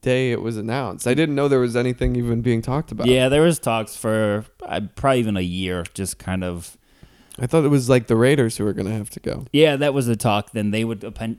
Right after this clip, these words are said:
Speaker 2: uh, potentially come to us instead.
Speaker 1: Oh, okay.
Speaker 2: Um, I know that they're, then L A is fighting for the Chargers also to join, and
Speaker 1: Yeah.
Speaker 2: they would split a stadium that they're building. The Rams and Chargers
Speaker 1: That'd
Speaker 2: would
Speaker 1: be
Speaker 2: play.
Speaker 1: interesting, yeah.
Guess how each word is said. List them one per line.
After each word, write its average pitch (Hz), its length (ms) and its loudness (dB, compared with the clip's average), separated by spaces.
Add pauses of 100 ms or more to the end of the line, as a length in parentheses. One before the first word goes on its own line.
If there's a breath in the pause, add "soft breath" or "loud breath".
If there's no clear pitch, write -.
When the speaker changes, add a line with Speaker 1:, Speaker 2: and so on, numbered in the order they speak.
Speaker 2:
uh, 95 340 0
potentially 107 520 -2
come 101 260 -4
to 90 160 -6
us 98 380 -4
instead. 117 640 2
Speaker 1:
Oh, 107 200 -2
okay. 110 320 -6 (100)
Speaker 2:
Um, 92 280 0
I 90 120 -2
know 92 200 0
that 90 220 -4
they're, 95 380 -4 (140)
then 92 360 -4 (380)
L 90 180 0
A 90 80 0
is 90 120 -4
fighting 92 360 -4
for 87 220 -8
the 85 100 -6
Chargers 101 480 -2
also 127 400 -2
to 123 160 -2
join, 127 460 2
and - 100 -2
Speaker 1:
Yeah. - 60 0
Speaker 2:
they 107 120 2
would 107 200 0
split - 560 -2
a 98 80 -10
stadium 131 640 0
that 123 160 -2
they're 127 100 2
building. 135 580 0 (600 soft breath)
The 95 120 -6
Rams 95 420 -4
and 98 260 -4
Chargers 95 380 -4
Speaker 1:
That'd 123 120 2
Speaker 2:
would 139 40 -6
Speaker 1:
be 123 160 2
Speaker 2:
play. 92 120 -2
Speaker 1:
interesting, 107 720 -4
yeah. 82 300 -2